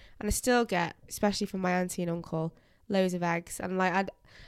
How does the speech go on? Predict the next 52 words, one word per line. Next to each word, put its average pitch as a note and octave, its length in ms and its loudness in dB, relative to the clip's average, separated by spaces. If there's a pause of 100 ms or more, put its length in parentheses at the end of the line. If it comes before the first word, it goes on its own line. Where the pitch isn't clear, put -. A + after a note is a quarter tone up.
(120)
I'm G#3 120 -2
not A#3 160 4
a B3+ 40 0
massive C4 380 0
fan. A3+ 240 2
I G3 100 0
think G#3+ 220 -2
it's A3 120 -4
a G#3 40 0
mind G3 340 2
block G#3 300 2
on F#3 140 0
Easter F#3+ 320 -2
eggs. G3 200 -2
I F#3+ 40 -6
don't G3+ 200 2
really G#3+ 200 2
like G3+ 180 0
the F#3+ 80 -2
actual F3 360 -4
egg. F3+ 300 0
I F#3 40 -6
just F#3 200 -8
like F#3 180 2
eating F#3 340 -2
the E3+ 80 -4
chocolate - 520 -4 (240)
that - 120 -8
comes F#3+ 280 -2
with G3 140 0
it. A3+ 180 0 (640)
I'm G3 60 -6
not F#3+ 140 2
a F#3+ 40 -8
massive F#3 280 -4
fan F#3 220 0
of F#3 100 -2
the F3 140 -2
egg. G3 260 2
I G3 40 -6
don't A3+ 200 -2
know A#3 80 -2
why. G#3 360 0
It A#3+ 140 0
just - 160 -10
doesn't A3+ 320 -10
taste A3 380 0
right. A#3+ 260 -2
I F3+ 60 -2
don't F3+ 160 -2
know. E3+ 380 -2
It's - 340 -10